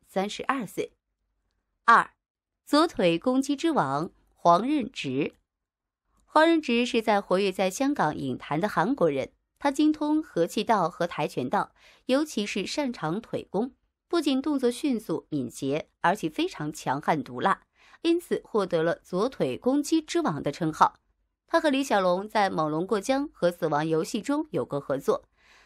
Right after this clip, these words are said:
电影中不仅被李小龙揍，据说现实中也被李小龙教训过。事情起因还要从梁小龙说起，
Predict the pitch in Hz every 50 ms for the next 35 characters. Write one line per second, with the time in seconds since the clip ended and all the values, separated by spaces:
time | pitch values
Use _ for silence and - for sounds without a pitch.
0 | _ _ - 339 330 311 277 269 277 277 277 285 285 285 - 269 - 214 208 208
1 | 220 214 185 190 214 - - 175 143 139 147 147 165 196 214 - 311 285 - -
2 | _ _ - - 208 202 - 226 214 214 220 233 - - 349 311 262 226 - 156
3 | 143 - 180 - - - - 147 131 - - - 311 349 277 202 170 170 - 175
4 | 143 127 135 143 160 180 - 311 302 233 - - 156 139 - 160 - - _ _
5 | _ _ _ _ _ _ _ _ _ - - 349 330 320 294 294 285 - 233 196
6 | 196 220 233 240 247 254 254 240 - 175 180 190 185 - - 170 165 175 165 165
7 | 202 214 - 175 131 123 139 180 233 - - 185 175 - - 156 -